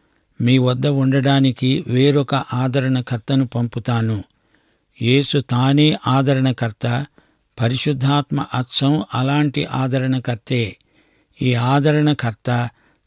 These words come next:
తండ్రి నా నామమున పంపే పరిశుద్ధాత్మ. ఈయన మీకు బోధిస్తాడు, నా సంగతులను మీకు జ్ఞాపకం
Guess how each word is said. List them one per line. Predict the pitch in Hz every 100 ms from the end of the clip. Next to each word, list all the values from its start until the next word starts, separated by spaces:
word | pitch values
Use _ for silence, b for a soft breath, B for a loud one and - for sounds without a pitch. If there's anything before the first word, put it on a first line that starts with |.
| _
తండ్రి | 117 143 151 156
నా | 139 131
నామమున | 127 131 143 151 151 139
పంపే | 123 123 127 143 143
పరిశుద్ధాత్మ. | - 120 127 - 143 120 127 123 - 110 101 - _ _ _ _ -
ఈయన | 127 135 135
మీకు | 131 131 127
బోధిస్తాడు, | 110 123 143 131 135 - 117 113 123 143 _ _ _ _ -
నా | 117 127
సంగతులను | 127 123 139 156 160 151 147
మీకు | 135 131 123 123
జ్ఞాపకం | 120 127 139 135 147